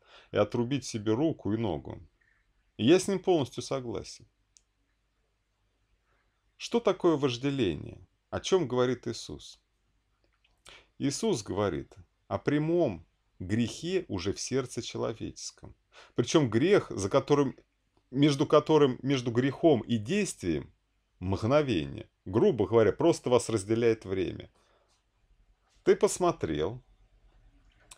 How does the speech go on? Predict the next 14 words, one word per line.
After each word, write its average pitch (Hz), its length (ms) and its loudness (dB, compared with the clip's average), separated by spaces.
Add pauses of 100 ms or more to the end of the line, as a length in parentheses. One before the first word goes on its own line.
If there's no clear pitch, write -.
(180)
ты - 120 2
пожелал, 95 600 0
ты, 156 220 -2 (240)
ну, 196 200 -4
вы 147 300 -4
прошлые 156 380 4
ролики 131 300 0
мои, 110 300 -2
говорю, 101 380 -4
кто 123 180 -6
хочет, 165 340 -2
посмотрите, 107 840 -2
чтобы 85 280 -6
было 85 420 0